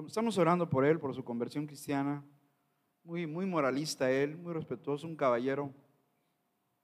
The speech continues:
un supervisor ya de años, de mucha experiencia. Y gracias a Dios pudimos entregar la documentación que nos solicitó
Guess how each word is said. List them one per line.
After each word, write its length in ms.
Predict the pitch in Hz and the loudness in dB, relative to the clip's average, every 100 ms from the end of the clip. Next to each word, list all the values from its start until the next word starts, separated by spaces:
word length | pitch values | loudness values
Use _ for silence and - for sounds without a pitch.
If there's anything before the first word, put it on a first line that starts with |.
| _ _ | _ _
un 160 | 127 139 | -6 -4
supervisor 800 | 151 127 131 120 113 - 139 147 | -4 0 0 0 -2 4 4 6
ya 220 | 127 123 | 4 4
de 80 | 123 | 4
años, 640 | 120 127 131 131 - - _ _ - | 0 -2 -4 -10 -14 -16 _ _ -18
de 60 | |
mucha 180 | 110 135 | -16 -16
experiencia. 640 | - 107 107 117 113 117 110 _ _ _ _ _ _ _ _ | -8 -4 -2 -4 -6 -12 -16 _ _ _ _ _ _ _ _
Y 80 | 117 | -4
gracias 260 | 135 139 | -2 0
a 100 | 135 | 4
Dios 280 | 143 170 175 | 6 4 2
pudimos 640 | 131 127 131 127 123 - | 0 2 4 2 -2 -8
entregar 440 | 135 113 113 120 135 | -8 -4 0 2 4
la 140 | 139 | 4
documentación 800 | 117 104 110 110 104 104 131 131 | 0 -2 -8 -8 -10 -8 -4 -4
que 80 | 117 | -4
nos 160 | 110 | -6
solicitó 760 | - 110 110 120 127 202 226 | -4 -6 -6 -10 4 6 6